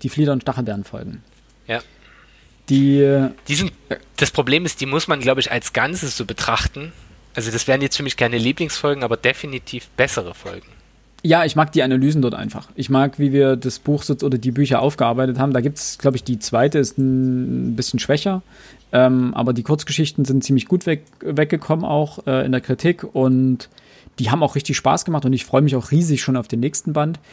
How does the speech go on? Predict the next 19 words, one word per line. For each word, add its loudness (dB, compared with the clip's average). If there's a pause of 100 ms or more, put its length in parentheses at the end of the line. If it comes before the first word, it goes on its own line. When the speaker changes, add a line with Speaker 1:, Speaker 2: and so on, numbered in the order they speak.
(200)
Speaker 1:
weil 4
dort, -2 (340)
diese 0
Welt 4
gibt -2
einfach -2
viel 2
zum 0
Analysieren 2
und 2
zum -6
Besprechen 0
und -2
sich -6
ein -20
bisschen -4
streiten -2
auch -10
her. -12